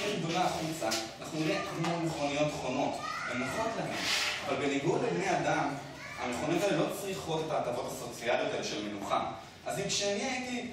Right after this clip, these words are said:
מחנה את הרכב שלי, מישהו אחר היה אומר, "אה, אחי, אחי, אני רוצה את המפתחות בכלל מה-, מהזה." אני נכנס לרכב, והוא נוסע את זה לאן שהוא צריך. והוא יוצא מהרכב, נכנס אדם שלישי. אז היה יכול להיות לנו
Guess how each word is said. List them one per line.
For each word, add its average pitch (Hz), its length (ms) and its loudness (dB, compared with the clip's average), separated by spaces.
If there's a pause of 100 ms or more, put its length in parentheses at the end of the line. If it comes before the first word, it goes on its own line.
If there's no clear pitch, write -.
(160)
מחנה 147 400 -2
את - 40 -4
הרכב - 380 2
שלי, - 220 -2
מישהו - 260 0
אחר 208 160 -2
היה 208 140 2
אומר, 214 160 0
"אה, 247 220 2
אחי, 247 140 -2
אחי, 247 180 -2
אני 254 80 2
רוצה - 120 0
את - 60 -4
המפתחות 233 580 4
בכלל 208 160 -2
מה-, 180 420 2
מהזה." - 400 0 (200)
אני - 180 0
נכנס - 240 0
לרכב, - 360 0 (380)
והוא 185 140 0
נוסע 220 300 -4
את - 40 -4
זה 214 80 -4
לאן 170 180 -2
שהוא 202 260 -2
צריך. - 300 -2 (360)
והוא 160 120 0
יוצא 160 220 0
מהרכב, 156 380 0
נכנס 147 180 -2 (120)
אדם 165 160 2
שלישי. - 640 -2 (480)
אז 151 180 -2
היה 214 360 0
יכול 208 140 -4
להיות 196 260 -2
לנו 156 240 -2